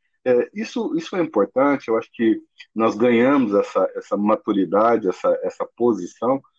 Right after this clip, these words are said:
in-, é, infelizmente, aí, talvez por causa da, da pandemia. Mas é, ela, ela, ao mesmo tempo, trouxe a crise, problemas, dificuldades, mas, por outro lado, também ela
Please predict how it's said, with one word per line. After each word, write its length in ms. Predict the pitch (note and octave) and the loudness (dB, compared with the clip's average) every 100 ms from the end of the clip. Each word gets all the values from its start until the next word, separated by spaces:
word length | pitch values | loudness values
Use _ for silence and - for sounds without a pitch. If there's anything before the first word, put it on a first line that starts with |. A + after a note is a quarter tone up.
| _ _ | _ _
in-, 200 | A2 A#2+ - | -4 -2 0
é, 160 | A2 | 2
infelizmente, 720 | A2+ A#2+ C#3+ A#2 A2+ B2 B2 | 2 2 -2 0 -2 -2 0
aí, 140 | A#2+ A#2 _ | 0 0 _
talvez 480 | C3 A#2+ G#2+ A2+ A#2 | 0 2 2 0 -2
por 220 | - C3 | -12 -8
causa 420 | - G#2+ A2 B2 | -2 -2 2 0
da, 300 | A#2+ A#2 A2+ | 2 2 2
da 160 | A#2 A#2+ | 2 -2
pandemia. 560 | - C#3+ D3 A#2+ G2 - _ _ _ | 0 0 2 2 0 -2 _ _ _
Mas 160 | A2 | -2
é, 240 | C3+ E3 B2+ | 0 2 2
ela, 260 | C3+ D#3 D#3 | 2 0 0
ela, 160 | C3 | 2
ao 60 | C#3 | 2
mesmo 340 | D#3 D#3+ D#3 | 2 2 0
tempo, 440 | - B2 A2+ - G#2 _ | 0 -2 -2 -4 -12 _
trouxe 420 | C3 B2+ G#2 A2 | 0 2 0 -4
a 160 | G2+ G2 | -4 -4
crise, 500 | - A#2 E3 E3+ C3+ | 0 0 2 0 -4
problemas, 680 | - G#2 E2 G#2+ C#3+ F#3+ - _ | -4 -4 -2 -2 -4 -6 -12 _
dificuldades, 720 | G#2+ A2 - G2 A3 F3+ - _ _ _ _ | -6 -6 -8 0 2 2 -4 _ _ _ _
mas, 180 | - - | -4 -4
por 140 | - D#3 | 0 0
outro 220 | D#3+ D#3 | 2 2
lado, 360 | B2 B2+ C3+ | 2 2 -2
também 380 | - C3+ A#2 A#2+ | -4 -2 0 0
ela 240 | B2+ C#3+ | 0 -2